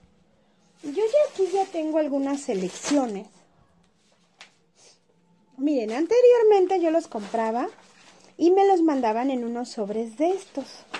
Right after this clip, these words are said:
En unos sobres de estos, esto está totalmente cosido y adentro me venía, este, todo, ¿no? Páginas, accesorios, botones. Ah, bueno, les voy a poner unos videos acá abajo,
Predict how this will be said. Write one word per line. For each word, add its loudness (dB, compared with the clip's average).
En -4
unos -2
sobres 0
de 0
estos, -4
esto -6
está -4
totalmente -4
cosido -2
y 2
adentro 4
me 2
venía, -4
este, -8
todo, 2
¿no? -4
Páginas, -2
accesorios, 0
botones. -6
Ah, -6
bueno, 0
les -2
voy 2
a -2
poner 2
unos 4
videos 2
acá -6
abajo, -4